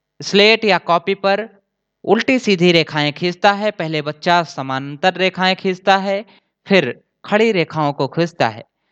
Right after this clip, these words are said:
तीन वर्ष का बालक कुछ अज्ञात संकेत बना लेता है। साढ़े तीन से चार वर्ष का बालक अंग्रेजी एवं हिंदी के शब्दों को थोड़ा-थोड़ा लिखना सीख जाता है, मगर उसकी लिखावट अस्पष्ट, आक्रमिक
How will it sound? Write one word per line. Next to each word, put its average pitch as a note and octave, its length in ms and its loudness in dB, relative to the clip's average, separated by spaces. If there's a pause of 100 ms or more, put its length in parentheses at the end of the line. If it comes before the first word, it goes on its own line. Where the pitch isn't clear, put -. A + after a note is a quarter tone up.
(220)
तीन B3 240 4
वर्ष A3 260 2
का E3 160 4
बालक E3+ 480 0 (280)
कुछ G#3 200 -4 (140)
अज्ञात E3 640 0
संकेत D3 540 -4
बना B2+ 220 0
लेता D#3 280 2
है। A#2 220 -12 (500)
साढ़े G#3+ 320 2
तीन A3+ 260 -6
से A#3 180 -2
चार F3 360 2
वर्ष F3 260 -6
का E3 140 -2
बालक E3 540 -2
अंग्रेजी E3+ 520 -2
एवं F#3 260 0
हिंदी D3+ 360 0
के E3 160 2
शब्दों D3 420 -2
को A#2+ 320 -4 (340)
थोड़ा-थोड़ा A#3 720 4
लिखना D3 340 -4
सीख B2+ 260 -10
जाता B2+ 300 0
है, A#2+ 160 -8 (480)
मगर C#3+ 260 2
उसकी D#3 220 -6
लिखावट D#3+ 640 0 (360)
अस्पष्ट, F#3 640 0 (340)
आक्रमिक F#3+ 500 -2